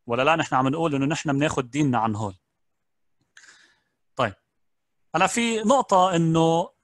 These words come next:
الصحابة على أيام النبي، آه، يذكر إنه في أكثر من مائة ألف صحابة، في آراء بتقول مائة وعشرين ألف صحابة،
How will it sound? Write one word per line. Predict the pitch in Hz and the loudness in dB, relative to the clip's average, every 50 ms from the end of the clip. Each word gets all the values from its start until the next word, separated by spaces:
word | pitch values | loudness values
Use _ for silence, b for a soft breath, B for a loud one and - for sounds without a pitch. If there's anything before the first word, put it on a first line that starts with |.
| _ _ _ | _ _ _
الصحابة | - - - - - - - 220 247 208 | 0 2 4 4 4 4 4 4 6 6
على | 170 151 143 143 | 4 4 4 2
أيام | 156 139 143 165 165 156 | 0 0 0 0 0 0
النبي، | 143 143 151 151 123 113 113 131 160 - _ _ _ _ _ _ _ _ _ _ _ _ _ _ _ _ _ _ _ _ _ _ _ _ _ _ _ | 0 0 -2 -2 -4 -4 -8 -8 -10 -14 _ _ _ _ _ _ _ _ _ _ _ _ _ _ _ _ _ _ _ _ _ _ _ _ _ _ _
آه، | 135 131 131 127 127 127 127 127 127 127 123 123 123 123 127 127 | -2 -2 0 0 0 0 0 0 0 -2 -2 -2 -2 -4 -4 -6
يذكر | 135 165 240 262 - - 220 208 196 | -6 -6 -8 -8 -2 0 0 0 0
إنه | 185 185 | -2 -4
في | - - 214 254 | -4 -4 -6 -6
أكثر | 240 - - 208 170 | -6 -4 -4 -4 -2
من | 160 160 160 | -2 -2 -2
مائة | 175 175 - 165 | -4 -4 -6 -6
ألف | 156 135 | -6 -6
صحابة، | - - - - - 143 131 120 113 117 | -6 -8 -8 -6 -4 -2 -2 -2 -4 -8
في | - 156 | -6 -4
آراء | 139 147 147 | -4 -2 -4
بتقول | 135 - 135 131 | -4 -4 -4 -4
مائة | 139 143 135 | -2 -2 -2
وعشرين | 123 113 - - 127 131 139 123 131 | -2 -4 -6 -8 -8 -6 -6 -6 -4
ألف | - 123 113 - | -6 -10 -10 -8
صحابة، | - - - - 127 117 113 110 113 | -10 -10 -10 -10 -10 -10 -10 -10 -14